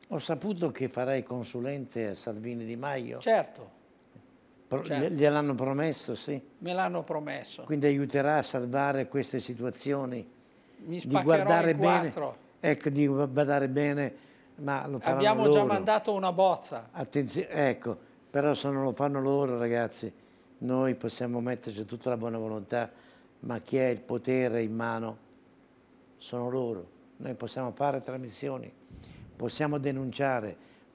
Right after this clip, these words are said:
Speaker 1: possiamo gridare, urlare quattrocentoventi, la situazione degli italiani che è questa,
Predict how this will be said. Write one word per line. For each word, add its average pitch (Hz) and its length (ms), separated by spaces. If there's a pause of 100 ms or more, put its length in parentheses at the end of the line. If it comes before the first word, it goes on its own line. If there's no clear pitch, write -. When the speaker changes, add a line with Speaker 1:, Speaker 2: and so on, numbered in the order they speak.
(100)
Speaker 1:
possiamo 147 540
gridare, 135 680
urlare 127 640
quattrocentoventi, 135 840 (420)
la 117 100
situazione 127 460
degli 127 140
italiani 123 580
che 117 120
è - 100
questa, 131 480